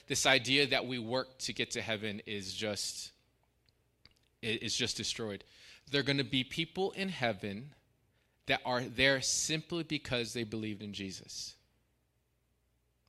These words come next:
Uh, and that's the only thing that can get us to heaven. Not good works, not 'cause you did this and do that. But whenever we do do things for Jesus, we're gonna have rewards.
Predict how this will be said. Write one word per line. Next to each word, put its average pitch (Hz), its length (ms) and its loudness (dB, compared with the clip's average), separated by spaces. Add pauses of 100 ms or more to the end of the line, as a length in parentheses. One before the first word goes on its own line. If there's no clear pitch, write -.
(220)
Uh, 82 160 -6
and 139 100 2
that's 147 220 6
the 160 80 4
only 151 180 4
thing 143 180 -2
that 143 120 6
can 139 140 0
get 113 100 2
us 104 100 -2
to - 60 -4
heaven. 110 100 -2
Not 127 160 2
good 139 120 4
works, - 520 -2
not 107 140 -6
'cause 110 200 -6
you 120 140 -4
did 110 220 -6
this 110 200 -2
and 110 100 -4
do 110 120 -6
that. 98 220 -4 (960)
But 143 380 6
whenever 156 520 8
we 139 220 6
do 151 500 6
do 135 300 0
things 113 560 0
for 120 320 0
Jesus, 101 720 -2 (180)
we're 113 160 -6
gonna 110 180 0
have 104 300 -4
rewards. 104 680 -6